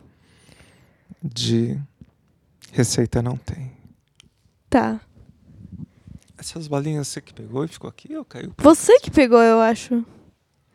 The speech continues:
Speaker 2: Ah, isso eu não peguei. Deve ter caído aí em cima.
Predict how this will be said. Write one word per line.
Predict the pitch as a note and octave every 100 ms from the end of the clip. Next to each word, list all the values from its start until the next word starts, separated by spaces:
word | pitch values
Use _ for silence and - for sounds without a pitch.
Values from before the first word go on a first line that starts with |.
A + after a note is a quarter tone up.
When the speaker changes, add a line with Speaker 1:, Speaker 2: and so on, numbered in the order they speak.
| _ _ _ _ _ _ _ _ _ _ _ -
Speaker 2:
Ah, | A#3+
isso | A3 -
eu |
não | A#3+
peguei. | - D#4+ C4+ A#3 -
Deve | A#3+ -
ter | B3
caído | - - C4
aí | C4
em | C#4+
cima. | - C4 A#3+